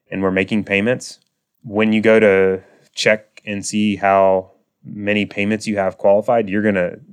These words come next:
realize they're not counting at all. Whereas with this waiver, it's now counting.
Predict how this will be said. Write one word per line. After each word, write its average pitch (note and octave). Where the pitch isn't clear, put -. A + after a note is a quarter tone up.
realize F#2
they're F#2
not F#2+
counting E2+
at E2
all. E2+
Whereas G2+
with G2+
this G#2+
waiver, G#2+
it's F#2+
now F2
counting. -